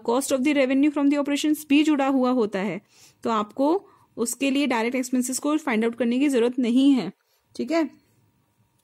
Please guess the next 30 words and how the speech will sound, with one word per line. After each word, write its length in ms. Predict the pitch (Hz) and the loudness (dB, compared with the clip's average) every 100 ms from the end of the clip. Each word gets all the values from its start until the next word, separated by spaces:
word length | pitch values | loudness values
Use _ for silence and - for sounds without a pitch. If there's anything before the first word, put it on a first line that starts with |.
| - | -10
So 140 | 240 | -8
simply 280 | 226 240 262 277 | -2 -2 0 -2
you 80 | 262 | 0
will 160 | 277 | 0
put 260 | 269 254 - - - - - | -2 -4 -10 -20 -20 -20 -6
the 100 | 247 247 | -2 0
operating 400 | 220 226 254 269 254 | 0 0 2 0 0
cost 300 | 330 - - _ _ - | -4 -4 -14 _ _ -10
upon 300 | 214 214 226 | -4 -2 -2
the 100 | 262 | 0
revenue 320 | 226 226 247 | 0 0 -2
from 200 | 247 247 | -2 -2
the 120 | 262 | 0
operations 640 | 269 269 285 302 339 - - | -2 -2 -2 -2 -4 -6 -6
into 200 | 233 226 | -4 -4
hundred. 440 | 220 190 156 - _ _ _ - | -6 -6 -8 -10 _ _ _ -4
Hundred 300 | 240 240 277 | 0 0 0
से 120 | 311 | 0
into 180 | 294 302 | 2 0
क्यों 160 | 302 302 | -2 0
कर 140 | 294 | 0
रहे 100 | 277 | 0
हैं? 40 | 320 | -4
क्योंकि 240 | 277 277 269 | -4 -4 -4
it 100 | 247 | -6
will 140 | 254 262 | -6 -6
come 220 | 254 247 247 - | -4 -2 -4 -6
into 220 | 247 233 | -4 -2
the 160 | 247 320 311 | -2 -2 -2
percentage. 540 | 240 220 185 - - | -6 -6 -8 -10 -16